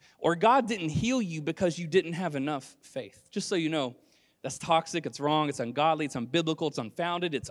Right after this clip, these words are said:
untrue. The truth is that we live in this not yet. And sometimes the presence of evil in our fallen world, it comes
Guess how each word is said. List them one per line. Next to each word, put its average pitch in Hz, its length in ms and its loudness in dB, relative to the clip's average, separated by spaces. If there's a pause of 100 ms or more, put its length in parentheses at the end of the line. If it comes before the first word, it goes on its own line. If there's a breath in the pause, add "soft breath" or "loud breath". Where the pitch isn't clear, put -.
untrue. 156 600 -2 (320 soft breath)
The 135 80 -4
truth 220 500 -6
is 190 280 0
that 135 100 -6
we 151 100 -4
live 196 300 2
in 156 80 -4
this 151 280 -6
not 143 280 -4
yet. 143 340 -4
And 156 100 -8
sometimes 180 840 -4 (640)
the 135 80 -4
presence 185 760 0 (220 soft breath)
of 147 180 0
evil 175 320 0
in 143 60 2
our 131 120 2
fallen 196 540 2
world, 170 300 2
it - 100 -4
comes 196 300 0